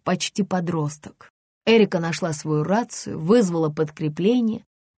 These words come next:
проверила, не остался ли кто в рейндж-ровере.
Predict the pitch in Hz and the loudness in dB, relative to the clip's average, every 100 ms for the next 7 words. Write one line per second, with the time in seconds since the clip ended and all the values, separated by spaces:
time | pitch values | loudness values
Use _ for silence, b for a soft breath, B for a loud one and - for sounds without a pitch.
0 | 190 208 262 294 262 233 214 220 202 - | 2 4 4 4 4 4 4 2 0 0
1 | 254 254 - 190 196 - 190 160 165 160 | 0 0 0 0 0 0 0 0 -2 -2
2 | 160 247 254 240 214 | 2 2 2 0 -2